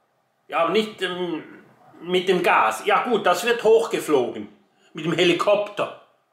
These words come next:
Ja, und wer zahlt das? Ja, das zahlt die Berghilfe. Das ist kein Thema, das,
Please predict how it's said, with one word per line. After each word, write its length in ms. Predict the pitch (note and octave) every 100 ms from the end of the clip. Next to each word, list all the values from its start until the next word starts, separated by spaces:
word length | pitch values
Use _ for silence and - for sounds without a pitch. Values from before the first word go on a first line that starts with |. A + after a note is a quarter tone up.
| _ _ _ _ _ _ _ _ _ _ _ - - _ _ _ _ _ _ _ _ - - _ -
Ja, 80 |
und 120 | C#3+ C#3+
wer 140 | C3
zahlt 320 | - C3+ D#3
das? 280 | A#3+ B3+ - - _ _ _ _ _ _ _ _ _ _ _ - - -
Ja, 140 | G#3+ B3
das 200 | G#3+ -
zahlt 280 | G#3+ A3+ A3+
die 60 |
Berghilfe. 760 | C4 B3+ - F#3 C#3 - - -
Das 200 | G3+ G3
ist 180 | A#3+ -
kein 220 | A3 A3
Thema, 420 | B3 C#4 C4+ C4
das, 140 | B3